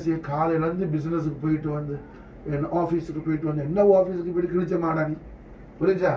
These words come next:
அட முட்டா பேரு, எந்த நேரம் உனக்கு சாவு வரும்னு தெரியாது, எந்த நேரம் உனக்கு மௌத்து வரும்னு தெரியாது. ஏன்னா உன் கபருக்கு நாளைக்கு,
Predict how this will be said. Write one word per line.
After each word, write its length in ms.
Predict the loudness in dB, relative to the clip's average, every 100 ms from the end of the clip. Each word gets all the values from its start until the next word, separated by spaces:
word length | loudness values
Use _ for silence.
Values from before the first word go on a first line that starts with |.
| -2
அட 100 | -2 -2
முட்டா 220 | 2 6 6
பேரு, 140 | 6 2 0
எந்த 100 | 0
நேரம் 160 | 2 2
உனக்கு 220 | 2 0
சாவு 220 | 4 6 4
வரும்னு 240 | 2 -2
தெரியாது, 260 | -2 -2 -4 -10 -20 -20 -20 -20 -20 -20 -20 -20 -6 0
எந்த 100 | 4
நேரம் 200 | 6 6 4
உனக்கு 220 | 8 6 6 0 4
மௌத்து 260 | 6 8 8
வரும்னு 220 | 4 6
தெரியாது. 320 | 8 8 8 4 -6 -18 -20 -20 -20 -20 -20 -20 -20 2 2
ஏன்னா 220 | 4 4 2 0 -6 -14 -20 -20 -16 8 12
உன் 200 | 12 10
கபருக்கு 400 | 6 10 8 8 4
நாளைக்கு, 360 | 6 4 2